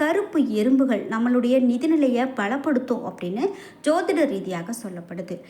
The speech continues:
கருப்பு எறும்பு சனி கிரகத்தோடு தொடர்பு இருக்கிறதாகவும் சொல்றாங்க. கருப்பு எறும்புகள் நம்மளுடைய வீட்டுக்கு வாய், நம்மளுடைய வீட்டிற்கு வாயில முட்டையுடன் வந்தது அப்படின்னா நீங்க விரைவிலேயே கடன்ல இருந்து விடுபட போறீங்க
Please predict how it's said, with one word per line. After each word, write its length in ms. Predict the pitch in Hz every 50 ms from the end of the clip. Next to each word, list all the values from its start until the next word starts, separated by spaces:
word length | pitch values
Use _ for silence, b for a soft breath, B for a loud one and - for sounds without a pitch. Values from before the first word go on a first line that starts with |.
| B B B _ -
கருப்பு 320 | 247 254 285 285 285 285 262 226 226 220
எறும்பு 300 | 220 247 240 220 269 349 - - - -
சனி 300 | 294 269 277 320 349 - -
கிரகத்தோடு 520 | 294 277 262 285 285 - 269 269 269 320 - - 269
தொடர்பு 280 | 226 220 240 247 247 226
இருக்கிறதாகவும் 720 | 202 - - 190 190 185 190 180 180 180 196 254 285 277 -
சொல்றாங்க. 420 | 202 180 170 175 180 180 185 180 - B B B B B B B - 320
கருப்பு 300 | 330 381 403 - 370 339 302 285
எறும்புகள் 400 | 285 320 311 320 311 302 311 320 302
நம்மளுடைய 340 | 277 262 254 262 247 254 254 226 240
வீட்டுக்கு 420 | 285 320 - - 285 269 - 269 285 311 302 262 240
வாய், 280 | 220 220 240 277 285 285 285 B B B B B -
நம்மளுடைய 420 | 277 277 277 269 277 269 262 262 262 262 262
வீட்டிற்கு 380 | 339 330 339 320 262 - 285 311 277 262
வாயில 400 | 240 226 269 339 320 320 285 277 269 311 311 302
முட்டையுடன் 580 | 285 277 - - - 359 330 302 277 277 285 277 247
வந்தது 280 | 226 226 226 214 240 240 226 190
அப்படின்னா 400 | 175 - 214 202 196 196 202 196 - B B B B B B
நீங்க 200 | 311 339 330 349 285 302
விரைவிலேயே 560 | 294 330 349 359 349 370 359 339 311 311 320 320 - -
கடன்ல 380 | 285 285 311 339 339 339 339 311 269 262
இருந்து 240 | 262 285 269 254 294 285 262
விடுபட 360 | 262 254 302 - 302 277 277 254 - -
போறீங்க 340 | 240 240 233 233 226 254